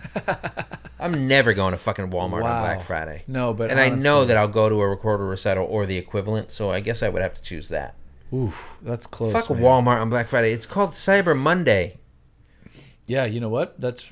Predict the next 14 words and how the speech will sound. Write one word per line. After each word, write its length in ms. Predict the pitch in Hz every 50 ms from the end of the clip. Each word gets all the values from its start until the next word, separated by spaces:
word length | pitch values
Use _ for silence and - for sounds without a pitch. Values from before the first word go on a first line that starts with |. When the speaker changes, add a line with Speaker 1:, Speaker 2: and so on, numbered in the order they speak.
| - - -
Speaker 1:
that's 280 | 120 120 123 - -
a 20 | 123
Speaker 2:
Right? 100 | 151 180
Speaker 1:
real 120 | 220 - 120
thing. 360 | - - 151 131 107 98 92 -
Speaker 2:
Yeah, 220 | - 190 233 254 190
why 180 | 113 123 147
would 160 | 170 196 202
you 100 | 226 226
ever 220 | 160 180 202 208 202
go 260 | 175 151 170 180 190
to 80 | 185 185
the 100 | 180 170
store? 600 | - - - - 123 151 185 208 156 87 98